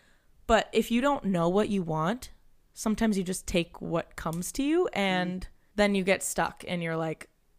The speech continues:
Speaker 1: "Oh, but he, he's so great." But it's like,
Speaker 2: Is he, though?
Speaker 1: is he?
Speaker 2: Yeah.
Speaker 1: Is he?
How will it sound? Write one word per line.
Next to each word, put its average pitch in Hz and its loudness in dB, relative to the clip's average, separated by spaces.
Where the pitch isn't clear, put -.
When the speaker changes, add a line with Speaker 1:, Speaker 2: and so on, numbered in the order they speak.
Speaker 1:
"Oh, 269 -10
but 202 -6
he, 240 -6
he's 220 -4
so 262 -4
great." 277 -6
But 185 -2
it's 185 -8
like, 175 -4
Speaker 2:
Is 233 -12
he, 349 -6
though? 359 -2
Speaker 1:
is 262 4
he? 370 6
Speaker 2:
Yeah. 175 -4
Speaker 1:
Is 277 2
he? 494 8